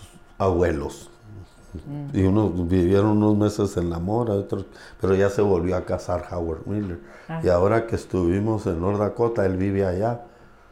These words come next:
Speaker 1: Y este, rentaron casa y todo, y me gustó mucho porque, porque están contentos mis nietos en su
Speaker 2: Mm.
Speaker 1: nuevo hogar. Y es muy bonita
Speaker 2: Mm.
Speaker 1: la, la, la nueva mamá.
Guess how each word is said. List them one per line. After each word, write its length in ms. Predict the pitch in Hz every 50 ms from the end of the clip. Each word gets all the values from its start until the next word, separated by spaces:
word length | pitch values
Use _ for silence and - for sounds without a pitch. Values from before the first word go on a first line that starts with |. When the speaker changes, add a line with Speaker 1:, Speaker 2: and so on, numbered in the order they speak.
| - - - - - - - - - - -
Speaker 1:
Y 160 | 98 92 90
este, 640 | 87 82 78 73 - - - 92 87 85 82 78 - - - - - - - - - - - - -
rentaron 460 | 87 87 80 73 - 90 92 92 90
casa 400 | - - 104 101 110 - - 101
y 40 | 95
todo, 280 | - - - 110 113 107
y 60 | 92
me 120 | 90 90 87
gustó 360 | 87 87 85 - - 117 113
mucho 440 | 110 110 120 117 - - 98 95 -
porque, 500 | - 92 82 - - 87 85 80 80 76 - - - - - - - - - - - - - -
porque 240 | - 95 87 - 92
están 280 | 85 - - 92 104 104
contentos 640 | - 107 92 90 - 107 107 107 - - 107 95 82
mis 260 | 82 85 - - -
nietos 600 | 98 98 101 107 107 - - 90 90 87 87 - - - - - - - - - 175 165
en 180 | - 82 76 73
su 120 | - 92
Speaker 2:
Mm. 80 | 85 87
Speaker 1:
nuevo 360 | 90 90 95 95 98 95 90
hogar. 460 | 82 78 85 85 82 78 - - - - - - - -
Y 60 | - 95
es 80 | 98
muy 160 | 101 107 113
bonita 540 | 107 98 92 90 90 80 80 80 76 90 87
Speaker 2:
Mm. 60 | 85
Speaker 1:
la, 280 | 80 78 73 73 73 69 - - - - - - - - - -
la, 520 | 82 82 78 78 78 78 76 76 76 69 - - -
la 160 | 85 87 82
nueva 380 | 80 82 87 92 90 95 101 92
mamá. 420 | 85 80 78 78 80 82 82